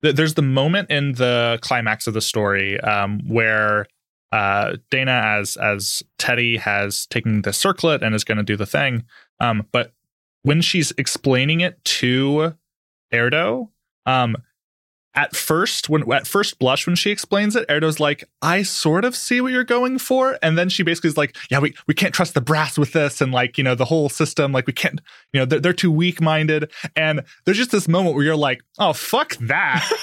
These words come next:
<laughs> And, like, <laughs> Erdo just, like,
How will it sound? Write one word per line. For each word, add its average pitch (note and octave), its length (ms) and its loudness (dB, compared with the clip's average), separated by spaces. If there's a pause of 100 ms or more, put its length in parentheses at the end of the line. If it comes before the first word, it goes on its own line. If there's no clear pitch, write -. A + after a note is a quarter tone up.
(120)
<laughs> - 0 -
And, G#4 720 0
like, - 1700 -2
<laughs> - 40 -4
Erdo G#3 340 0
just, F3+ 280 -2
like, D3 240 0